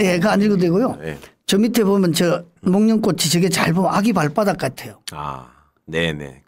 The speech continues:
Speaker 1: 예, 그래서 저거 쓴, 저 시 쓴 것이 그때 사월 십육 일 그, 저, 저 세월호
Speaker 2: 네.
Speaker 1: 참사 때 쓴 시거든요.
Speaker 2: 아, 예.
Speaker 1: 근데 이제
Speaker 2: 세월호
Speaker 1: 거기
Speaker 2: 때.
Speaker 1: 고등학생들이지만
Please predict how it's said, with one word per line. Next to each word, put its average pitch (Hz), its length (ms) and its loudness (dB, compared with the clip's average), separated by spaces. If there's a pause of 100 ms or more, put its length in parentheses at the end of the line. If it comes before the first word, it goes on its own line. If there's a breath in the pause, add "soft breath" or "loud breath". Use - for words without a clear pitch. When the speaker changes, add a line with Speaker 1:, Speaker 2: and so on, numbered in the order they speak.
Speaker 1:
예, 147 160 0
그래서 190 220 0
저거 175 340 2
쓴, 233 400 0
저 196 160 0
시 240 420 0
쓴 226 300 0
것이 180 340 0
그때 170 320 -4
사월 214 680 0 (160)
십육 220 460 0
일 196 200 2
그, 170 280 0 (640)
저, 165 160 0
저 160 200 -2 (220 loud breath)
세월호 214 600 2
Speaker 2:
네. 87 300 0
Speaker 1:
참사 233 400 2
때 220 220 -2
쓴 175 240 -2
시거든요. 160 460 -2
Speaker 2:
아, 110 720 0
예. 87 360 -2
Speaker 1:
근데 214 200 2
이제 202 140 2
Speaker 2:
세월호 226 200 0
Speaker 1:
거기 196 400 2
Speaker 2:
때. 196 40 -2
Speaker 1:
고등학생들이지만 202 1200 2